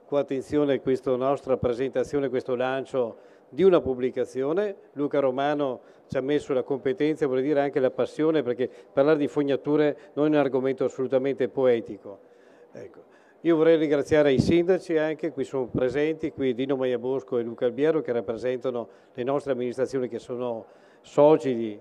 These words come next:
di Mediochiapo, che ci hanno sempre accompagnato in questo percorso. Tutto il Consiglio di amministrazione, che qui assieme a me è rappresentato dal,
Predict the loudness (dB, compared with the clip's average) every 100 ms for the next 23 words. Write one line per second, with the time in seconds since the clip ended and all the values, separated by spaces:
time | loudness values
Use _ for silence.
0 | -16 -12 -8 -4 -2 0 2 2 0 0
1 | 0 2 2 4 6 4 2 -6 -4 0
2 | 0 2 2 4 2 2 -2 -2 -2 0
3 | -2 0 -4 -6 -8 -6 0 4 4 2
4 | -4 -4 -2 0 0 -2 -2 -4 -2 0
5 | 0 -2 -6 -20 -20 _ -10 -8 -2 0
6 | 0 -2 -12 -2 0 0 0 0 0 -2
7 | -2 0 0 -2 -4 -6 -6 -10